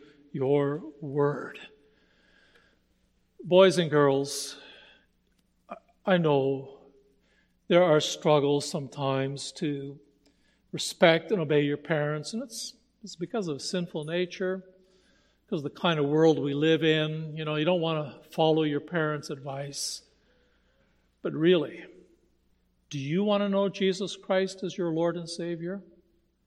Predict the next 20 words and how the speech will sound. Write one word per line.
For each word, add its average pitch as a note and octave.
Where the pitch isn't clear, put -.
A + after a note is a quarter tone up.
Do E3
you F3+
wanna G3+
live F3
a E3+
life D#3+
that D#3
is C#3
holy E3+
and D3
wise, D#3+
where D3+
you E3
will G3+
have F#3+
a F3+
marriage F3+
and F3
a F3
family F3